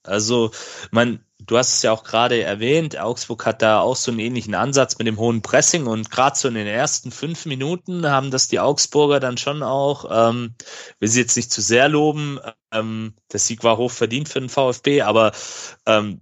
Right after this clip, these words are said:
da hast du schon gemerkt, die, die wollen draufgehen, die, die wollen auch so ein bisschen testen, inwieweit, ähm, der V F B da drauf auch reagiert.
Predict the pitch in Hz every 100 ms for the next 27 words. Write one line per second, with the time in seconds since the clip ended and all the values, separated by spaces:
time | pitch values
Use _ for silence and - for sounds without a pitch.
0 | - 104 143 - - 143 143 127 131 175
1 | - 123 117 113 117 123 135 117 107 135
2 | 165 - 170 170 147 131 123 120 127 139
3 | 139 135 123 110 120 - 120 131 - 123
4 | 113 165 - - 156 147 127 123 120 127
5 | 131 110 117 117 120 113 127 117 113 135
6 | 135 127 - 123 123 120 113 - 113 110
7 | 101 117 202 -